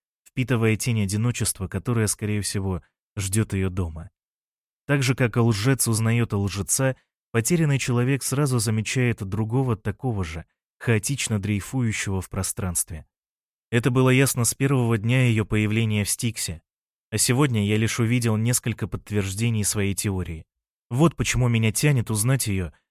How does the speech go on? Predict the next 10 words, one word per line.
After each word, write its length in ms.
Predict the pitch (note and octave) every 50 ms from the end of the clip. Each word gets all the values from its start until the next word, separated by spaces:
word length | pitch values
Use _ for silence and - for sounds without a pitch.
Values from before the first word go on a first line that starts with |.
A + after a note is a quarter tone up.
| _ -
даже 240 | - A2 B2 A#2+ A#2+
когда 280 | - B2 A#2+ A#2 B2+ A#2
рациональная 680 | B2 A2+ - - B2+ B2 C3 C3 B2+ A#2+ A2+ A2+ A2
часть 320 | G#2 - B2+ A2+ - -
мозга 380 | A2+ A#2 B2 C3 B2+ G#2+ F#2+ G2+
этому 320 | F#2+ F#2+ - G#2 G#2 F#2+
противится. 680 | - - G#2 G2 - - F#2+ E2+ E2 - - - F2 E2 _ _ _ _ _ _ _ _ _ _ _ _ _ _ _ _ _ _ -
«Доброй 340 | G#2+ A#2+ B2 B2+ B2+ C3 B2+
ночи, 280 | B2+ A2+ - - -
Наоми». 400 | F#2 F#2 F2+ F2 D#2+ D#2+ D2+ -